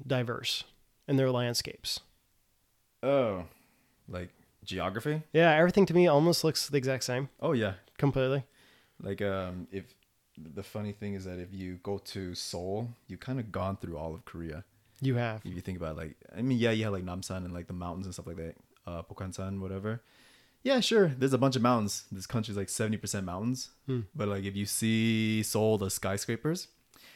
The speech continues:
Speaker 2: Daejeon is just a smaller version of that. Uh, Tae-, Daegu is just a smaller version of that. Gwangju is just a smaller version of that.
Speaker 1: Yeah.
Speaker 2: You've been to Seoul. You've seen all of Korea.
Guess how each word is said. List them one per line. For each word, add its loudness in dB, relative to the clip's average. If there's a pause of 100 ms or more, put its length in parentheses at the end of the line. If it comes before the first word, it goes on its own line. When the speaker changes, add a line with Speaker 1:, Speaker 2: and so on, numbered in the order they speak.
(120)
Speaker 2:
Daejeon -2
is -2
just -4
a -4
smaller -4
version -8
of -6
that. -2 (680)
Uh, -2
Tae-, -6
Daegu -4
is -4
just -8
a -8
smaller -6
version -8
of -10
that. -4
Gwangju -6
is -6
just -8
a -8
smaller -6
version -10
of -8
that. -4 (380)
Speaker 1:
Yeah. 4
Speaker 2:
You've 2
been 0
to 0
Seoul. 0 (580)
You've -2
seen 0
all 2
of -2
Korea. -4